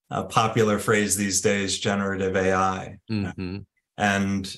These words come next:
Speaker 1: um, it, it, it, we did this, uh, at, uh, at a recent show where we actually went to Chat G P T and we said, "What is the best way to train a generative A I model?"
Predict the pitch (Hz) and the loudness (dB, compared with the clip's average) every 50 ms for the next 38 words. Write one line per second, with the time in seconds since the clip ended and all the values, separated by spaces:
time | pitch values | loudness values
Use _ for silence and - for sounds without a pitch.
0 | - - 107 101 98 98 92 95 98 104 - - - - 117 113 110 - 131 120 | -6 -2 0 2 2 2 2 0 0 -2 -6 -10 -6 0 0 2 2 0 -4 -10
1 | - - _ _ _ - 127 120 113 120 117 117 110 107 123 120 110 104 110 104 | -12 -14 _ _ _ -12 -10 -8 -4 -2 0 2 4 4 4 4 4 4 2 2
2 | 101 - - - - 107 104 101 101 95 - 90 98 95 - - _ - 110 104 | 2 2 0 0 0 0 0 0 -2 -4 -4 -4 -6 -6 -6 -10 _ -2 0 0
3 | 101 101 - 104 104 101 98 104 107 104 - - 104 92 - - 120 120 117 110 | 2 2 2 2 0 2 2 2 2 2 2 0 0 0 2 2 2 4 2 2
4 | 104 104 98 98 95 101 101 - 107 104 101 101 101 101 - 104 98 95 95 107 | 2 2 0 0 0 -2 -6 -8 -6 -2 0 0 0 0 -2 -4 -4 -2 0 2
5 | 107 107 110 - - 104 - - 117 101 98 98 - - 104 95 92 104 98 95 | 2 2 0 -4 -6 -6 -4 -2 0 0 0 -2 -4 -6 -6 -6 -6 -6 -6 -2
6 | - 110 98 92 92 120 127 - - _ _ - - - - _ _ - 104 104 | 0 0 2 2 2 0 -2 -4 -6 _ _ -20 -20 -20 -20 _ _ 0 2 4
7 | 104 101 98 98 - - 113 101 98 98 95 95 95 101 110 113 117 127 120 - | 4 4 4 4 2 4 4 4 4 2 0 0 0 0 2 2 2 2 2 2
8 | - 110 107 101 95 104 107 107 - - - - 101 101 104 101 101 95 92 92 | 0 0 -2 0 0 0 0 0 0 -2 -2 -2 -2 0 2 2 2 2 0 0
9 | 92 95 95 92 95 - - - 98 92 - - - - 139 135 131 113 92 92 | -2 -4 -6 -6 -8 -8 -6 -6 -6 -4 -2 -2 0 2 2 2 2 2 0 -2
10 | 92 95 113 117 - - _ _ _ _ _ _ - 110 95 101 107 107 107 107 | -4 -4 -6 -6 -8 -12 _ _ _ _ _ _ -6 -4 0 2 4 4 4 4
11 | 104 104 101 101 101 98 95 98 95 98 95 95 95 95 98 98 101 101 98 95 | 4 4 2 0 0 -2 0 0 0 2 2 0 0 0 0 0 0 0 -2 -4
12 | 95 - 98 110 120 117 | -6 -6 -6 -8 -8 -10